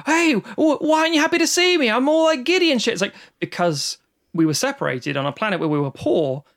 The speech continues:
and bad shit was happening, and I'm a woman, you dumb fuck." If you take any situation, uh, again, a very s-, sort of strange, controversial one, if you set this story in the nineteen seventies in Vietnam and a young man got out, like, a,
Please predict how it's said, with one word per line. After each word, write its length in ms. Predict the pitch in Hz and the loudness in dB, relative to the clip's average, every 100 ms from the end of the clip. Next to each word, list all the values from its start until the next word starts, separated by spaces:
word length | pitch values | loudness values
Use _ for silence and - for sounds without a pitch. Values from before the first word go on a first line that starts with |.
| _ - | _ -10
and 300 | 160 160 143 | -6 -6 -4
bad 220 | 226 240 | -4 -4
shit 120 | - | -6
was 100 | 156 | -6
happening, 360 | 151 143 143 135 | -8 -6 -8 -8
and 180 | 143 156 | -6 -4
I'm 180 | 165 160 | -4 -2
a 40 | |
woman, 400 | 147 151 240 151 | -2 -2 -2 -4
you 160 | 123 123 - | -6 -8 -4
dumb 300 | 147 131 120 | -4 -4 -8
fuck." 640 | - - - 185 - - - - - | -14 -14 -6 -6 -6 -16 -20 -20 -14
If 100 | 147 | -8
you 60 | 185 | -6
take 240 | 214 190 | -6 -4
any 180 | 190 233 | -4 -4
situation, 800 | 190 - 170 196 196 - 127 - _ _ _ | -6 -4 -2 -2 -2 -8 -10 -14 _ _ _
uh, 340 | 135 139 131 123 - | -4 -2 -2 -6 -8
again, 240 | 135 135 | -6 -4
a 40 | |
very 140 | 139 139 | -2 -4
s-, 140 | - - | -4 -6
sort 140 | 147 | -8
of 60 | 120 | -6
strange, 280 | - 147 - | -4 -4 -4
controversial 460 | 160 151 160 147 | -6 -2 -4 -4
one, 160 | 127 127 | -6 -6
if 160 | 160 | -6
you 160 | 226 214 | -4 -6
set 320 | - - 185 - | -4 -4 -4 -6
this 240 | 147 147 | -6 -4
story 560 | - - 156 131 131 143 | -4 -2 -2 -2 -2 -4
in 120 | 139 | -4
the 60 | |
nineteen 680 | 139 156 160 - 160 151 147 | -2 -2 0 2 2 0 -2
seventies 640 | 139 160 147 139 139 127 - | -2 -4 -4 -6 -6 -8 -8
in 180 | 143 131 | -8 -4
Vietnam 560 | 147 - 147 131 123 | -4 -2 -4 -4 -6
and 100 | 123 | -8
a 40 | 131 | -4
young 240 | 147 170 | -2 -2
man 240 | 160 151 147 | -2 -4 -4
got 280 | 147 147 - | -4 -6 -6
out, 80 | |
like, 100 | 139 | -6
a, 100 | - | -6